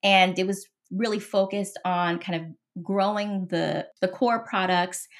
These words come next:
growing the core audience. And so you have, like, this new team,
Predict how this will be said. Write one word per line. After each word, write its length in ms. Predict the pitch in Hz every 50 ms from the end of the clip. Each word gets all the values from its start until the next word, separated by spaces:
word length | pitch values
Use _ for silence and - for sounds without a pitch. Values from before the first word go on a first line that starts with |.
| - - _ _ -
growing 240 | 208 202 214 220 220
the 80 | 196
core 340 | 196 - - 226 202 196 -
audience. 800 | - 160 170 175 175 165 160 165 165 - - - - - - - _ _ _ _ -
And 640 | - 196 190 185 180 180 170 170 170 170 170 170 170 - - _ -
so 140 | - -
you 60 | 233 226
have, 140 | 226 208
like, 120 | 196 175 175
this 200 | 175 170 - -
new 400 | 226 226 247 262 269 262 247 247 - _ _ -
team, 540 | - - 285 277 277 233 185 175 175 185